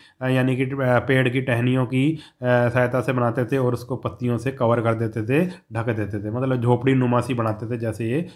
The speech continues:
पिक्चर दिखा रखी है, ठीक है। इस तरह की सेटलमेंट पहले बनाई जाती थी। After the Stone Age, Stone Age के बाद क्या हुआ? अ, settlement were occupied seasonally, अ, अब सेटलमेंट क्या करने, होने शुरू कर दी भाई?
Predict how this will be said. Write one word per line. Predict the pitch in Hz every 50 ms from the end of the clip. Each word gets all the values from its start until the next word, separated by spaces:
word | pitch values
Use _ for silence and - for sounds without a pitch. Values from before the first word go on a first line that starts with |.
| _ _ -
पिक्चर | 117 90 - - 120 117
दिखा | 113 117 92 101 107 104
रखी | 107 92 - - 113
है, | 117 127 147 143
ठीक | 147 147 147 175
है। | 165 160 - - - - _ _
इस | 135 120 -
तरह | 143 131 123
की | 120 131 127
सेटलमेंट | - 120 110 113 117 113 117 117 120 117
पहले | 120 110 104 120 151
बनाई | 143 127 120 110 107 104
जाती | 101 98 95 90 101
थी। | 87 95 95 90 90 - - - - _ 139 139
After | 147 147 - - 180 165
the | 175 180 175
Stone | 180 - 143 127 127 120 117
Age, | 110 110 104
Stone | - - - 151 156 165 170
Age | 175 165 156 160
के | 170
बाद | 160 151 147 139 131 -
क्या | 151 139
हुआ? | 135 127 127 127 131 147 156 - - - - - - _ 131
अ, | 131 131 131 131 120 -
settlement | 143 139 151 151 151 147 151 151 151 143
were | 139 135 135 139 139 151 - - 139
occupied | 127 - 160 151 - 143 135 139 139 139
seasonally, | 135 - - 135 131 127 139 139 143 139 139 139 135 135 139 135 - - - _ -
अ, | 131 131 131 135 135
अब | 131 135 131
सेटलमेंट | 131 - 139 127 147 143 143 139 143 143 139 139 139 151 - -
क्या | 139 135 131
करने, | 135 135 135 135 135 139
होने | 143 143 139 113 123 135 131 131 139 151 143 156 147 - -
शुरू | - 139 135 135 135
कर | 135 135 127
दी | 120 123 131 135
भाई? | 127 131 143 151